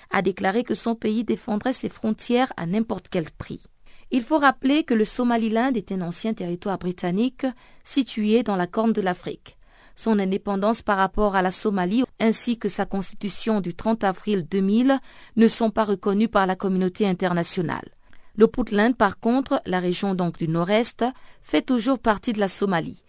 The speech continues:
Ses chefs se sont déclarés autonomes en mille neuf cent quatre-vingt-dix-huit, mais à la différence du Somaliland, ils ne revendiquent pas du tout l'indépendance vis-à-vis de la Somalie. Jusqu'à présent,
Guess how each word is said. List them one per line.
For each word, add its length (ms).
Ses 160
chefs 260
se 140
sont 180
déclarés 600
autonomes 560
en 60
mille 100
neuf 120
cent 180
quatre-vingt-dix-huit, 920
mais 360
à 80
la 100
différence 640
du 240
Somaliland, 680
ils 160
ne 80
revendiquent 520
pas 180
du 120
tout 300
l'indépendance 760
vis-à-vis 400
de 60
la 80
Somalie. 540
Jusqu'à 380
présent, 500